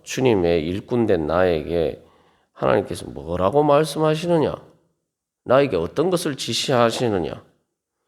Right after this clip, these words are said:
우리가 이것을, 에, 깨달아 알아야 됩니다. 그것을 위해서 길에서 기도할 때에 무엇보다도 "주님, 에, 주님께서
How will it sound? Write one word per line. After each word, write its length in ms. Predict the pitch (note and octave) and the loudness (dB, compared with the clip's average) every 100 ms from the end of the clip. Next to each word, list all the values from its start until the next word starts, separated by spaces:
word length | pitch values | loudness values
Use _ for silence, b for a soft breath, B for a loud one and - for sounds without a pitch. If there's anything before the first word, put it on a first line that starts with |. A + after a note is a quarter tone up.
| _ _ _ _ - | _ _ _ _ -10
우리가 380 | A2 A#2+ F3 C#3 | -2 0 2 2
이것을, 1000 | A2+ - G3 F#3 - G2+ F#2 C3 F2+ - - _ - | 2 0 0 0 -4 -4 -2 -2 -4 -8 -16 _ -16
에, 680 | A#1 G#1+ G1+ G1+ G1+ - - - | -12 -12 -12 -14 -16 -16 -18 -6
깨달아 500 | - G#2+ A2+ - - | 0 2 2 0 -4
알아야 360 | - A#2+ F#2 - | -2 0 0 -4
됩니다. 260 | - C2 _ _ _ _ C#3 C3 | -14 -18 _ _ _ _ -8 -2
그것을 460 | C#3 F#3+ F3 B2 | 2 2 2 0
위해서 200 | G#2 G2 | 0 -2
길에서 380 | G2 B2 A#2+ - | -6 -2 -2 -4
기도할 560 | - E3+ E3+ A2+ G2 - | -10 -2 2 4 2 0
때에 420 | G#2 F#2 G#2+ - b b b b | 0 0 -2 -4 b b b b
무엇보다도 640 | G2 G2 D3 C#3 A#2 F#2+ - B B B B B B | -6 -4 0 2 4 2 -4 B B B B B B
"주님, 440 | - D3 B2+ E2+ - - _ _ _ _ - | -6 0 2 0 -6 -20 _ _ _ _ -12
에, 320 | C#2 A#1 G1+ | -6 -6 -6
주님께서 800 | - - D#3+ - G2 F2 G#2 F3 | -4 0 0 0 -2 0 -2 -4